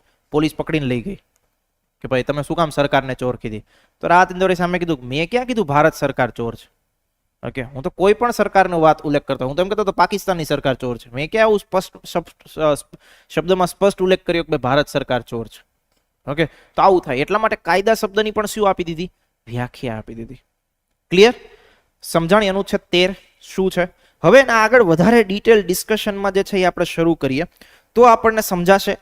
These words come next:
કે ભાઈ આપણે શું સમજવા માંગીએ છીએ through this specific article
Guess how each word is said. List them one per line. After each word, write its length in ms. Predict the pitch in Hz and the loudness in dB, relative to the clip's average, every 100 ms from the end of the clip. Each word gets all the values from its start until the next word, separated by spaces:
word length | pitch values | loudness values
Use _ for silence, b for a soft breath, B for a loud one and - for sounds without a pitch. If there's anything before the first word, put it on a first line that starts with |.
| _ | _
કે 60 | 185 | -2
ભાઈ 200 | 180 190 - - | 2 2 0 -6
આપણે 320 | 151 208 196 - - | 0 2 2 -4 -8
શું 300 | 220 226 196 | -2 -2 -2
સમજવા 440 | - 175 190 185 180 | -4 -2 2 4 4
માંગીએ 360 | 160 170 185 | 2 2 0
છીએ 220 | - 190 | 0 -2
through 300 | 180 - 165 143 | -2 0 0 2
this 260 | 165 147 - _ _ _ | 2 2 -8 _ _ _
specific 840 | - - 160 175 - 165 - - 139 | -6 -2 -2 -4 -6 -12 -8 -6 0
article 360 | - 190 262 | 0 2 0